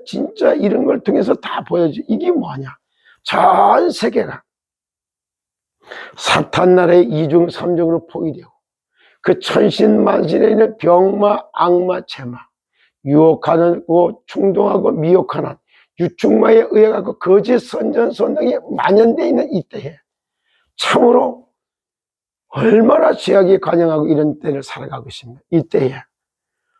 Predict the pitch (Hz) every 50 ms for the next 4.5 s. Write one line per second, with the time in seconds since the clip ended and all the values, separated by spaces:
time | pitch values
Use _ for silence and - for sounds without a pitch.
0 | _ _ - - - - - - - - - - - - - - - - 254 262
1 | 269 - - - - 190 190 214 - - 196 196 190 180 160 160 151 143 117 139
2 | 131 117 - _ _ _ _ _ _ _ _ _ _ _ _ _ _ _ - 170
3 | 160 151 143 - - _ _ _ _ _ _ _ _ _ _ _ _ _ _ -
4 | - 160 156 156 156 156 156 156 - -